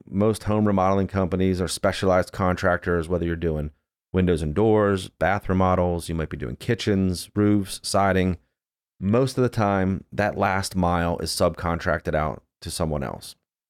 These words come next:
And I decided early on, I didn't want to give up that control. I wanted to have the installers work for the company, feel like they're part of the team,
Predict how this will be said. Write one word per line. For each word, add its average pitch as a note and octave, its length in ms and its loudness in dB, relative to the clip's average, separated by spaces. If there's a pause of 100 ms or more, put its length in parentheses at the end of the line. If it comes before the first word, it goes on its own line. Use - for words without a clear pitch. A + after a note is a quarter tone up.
And F2+ 100 -2
I A2+ 120 2
decided A2 320 2
early F#2+ 280 4
on, D#2+ 340 0 (640)
I G#2+ 40 2
didn't B2 160 2
want A#2+ 140 2
to G#2+ 60 0
give G2+ 120 2
up F#2+ 120 0
that E2+ 180 0
control. B1 480 -6 (480)
I A2 220 0
wanted A#2 320 2
to G2 540 2
have A2+ 220 0
the A#2 80 2
installers G2+ 460 2
work F2+ 240 0
for E2+ 140 -4
the E2 40 -4
company, C2+ 460 -8 (260)
feel A#2+ 240 2
like A2+ 200 0
they're G2+ 120 2
part F#2 280 0
of E2+ 80 -2
the F2 40 -8
team, D2+ 420 -8